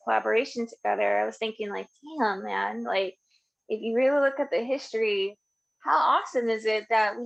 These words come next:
have this, this natural chemistry, you know, uh, between the three of us and, you know, throughout the, the time where we're at right now, you know, with our friendship, with our bond,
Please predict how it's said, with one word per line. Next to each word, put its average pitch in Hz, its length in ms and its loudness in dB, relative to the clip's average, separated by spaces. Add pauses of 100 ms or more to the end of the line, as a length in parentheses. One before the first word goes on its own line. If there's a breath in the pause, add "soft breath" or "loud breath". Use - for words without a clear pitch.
have 233 240 4
this, 208 360 -8
this 208 180 -12
natural 226 540 2
chemistry, 196 840 -2 (320)
you 220 120 -2
know, 196 460 2 (180)
uh, 190 240 4
between 214 320 -6
the 208 140 -8
three 226 220 4
of 220 80 2
us 196 320 4 (160)
and, 185 420 -2 (400)
you 214 140 -2
know, 196 300 0
throughout 202 340 4 (280)
the, 190 200 0 (120)
the 196 120 -2
time 233 600 0
where 196 300 2
we're 196 240 0
at 277 300 4
right 202 240 2
now, 202 420 2
you 214 120 -6
know, 202 180 -8
with 233 280 -2
our 202 240 -4
friendship, 202 380 -10
with - 200 -2
our 98 160 -2
bond, 98 480 0